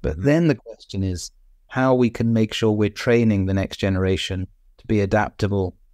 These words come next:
Speaker 1: to be agile, and in this new way, in this new definition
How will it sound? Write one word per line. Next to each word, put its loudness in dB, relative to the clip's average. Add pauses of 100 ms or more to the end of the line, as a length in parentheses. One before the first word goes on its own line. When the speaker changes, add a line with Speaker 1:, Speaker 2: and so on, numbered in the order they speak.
(160)
Speaker 1:
to -10
be 2
agile, 0 (520)
and 4
in 4
this 0
new 4
way, 2 (680)
in 4
this -2
new 2
definition 0